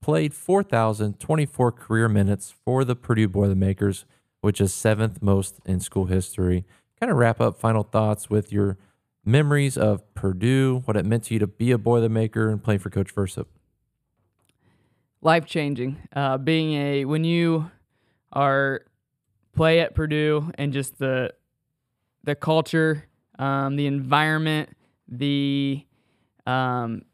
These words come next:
Speaker 2: Coach Versup was such a, a player's coach, like, call. So, like, I was in,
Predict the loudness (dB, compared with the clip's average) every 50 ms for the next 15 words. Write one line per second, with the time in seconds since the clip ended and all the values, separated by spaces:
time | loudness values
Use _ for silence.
0 | _ 0 2 2 2 0 0 2 2 2 2 0 -2 -2 -2 -2 -4 -4 -2 -2
1 | -2 -2 -2 -2 -2 -2 0 0 -2 -4 -4 -6 -10 -4 0 2 2 4 2 0
2 | 0 0 -2 0 0 0 -2 -2 0 0 0 2 2 0 0 0 0 0 2 2
3 | 4 4 4 2 0 -2 -6 -12 -8 -4 -2 0 0 0 0 0 -2 -4 -6 -10